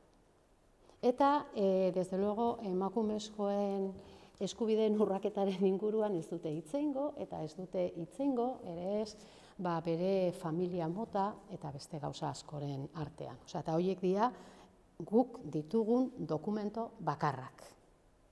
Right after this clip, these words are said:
Ez dago gehiago. Bueno, salaketak egon ziran garai hartan ere bai, nik uste Bartolome de las Casas denak entzun degula, eta Bartolome de las Casas egia esaten zuen, eh, lurralde horretan, mm, bortxaketak,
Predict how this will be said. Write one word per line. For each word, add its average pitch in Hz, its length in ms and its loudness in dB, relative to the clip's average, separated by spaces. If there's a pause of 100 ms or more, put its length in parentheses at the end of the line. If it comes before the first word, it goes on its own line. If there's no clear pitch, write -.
(200)
Ez - 100 -20
dago 135 300 -6
gehiago. 123 340 -8 (800)
Bueno, 269 360 4
salaketak 254 520 4
egon 214 240 2
ziran 208 280 2
garai 190 280 2
hartan 180 260 0
ere 208 160 -2
bai, 269 200 4 (180)
nik 196 180 -4
uste 196 220 0
Bartolome 190 420 2
de 196 80 0
las 185 180 -2
Casas 185 260 -2
denak 175 200 2
entzun 180 240 -2
degula, 262 480 2
eta 180 220 0
Bartolome 180 460 0 (160)
de 202 60 0
las 202 160 -2
Casas 208 280 -6
egia 214 220 0
esaten 214 360 -4
zuen, 180 220 -2 (840)
eh, 175 680 8
lurralde 190 480 4
horretan, 214 560 4
mm, 160 520 -6
bortxaketak, 185 760 0